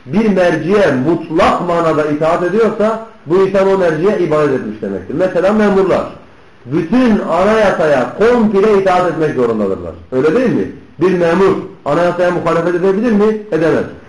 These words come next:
Kendi için belirlenen bütün tüzüğe uymak zorundadır. Kafirlere hem küfürde, hem haramda, hem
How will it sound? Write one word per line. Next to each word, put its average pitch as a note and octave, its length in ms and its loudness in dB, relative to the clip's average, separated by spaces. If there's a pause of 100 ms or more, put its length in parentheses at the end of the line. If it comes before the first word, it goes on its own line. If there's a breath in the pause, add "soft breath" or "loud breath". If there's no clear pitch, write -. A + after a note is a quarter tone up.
(240 loud breath)
Kendi F3 320 0
için F3 260 -2
belirlenen F3+ 480 0
bütün G#3 240 -2
tüzüğe F#3 500 -2 (180)
uymak E3 380 2
zorundadır. C3+ 520 0 (360)
Kafirlere F3 840 0 (260)
hem G#3+ 280 2
küfürde, F3+ 440 0
hem F3 340 2
haramda, F3 680 0
hem G#3+ 220 2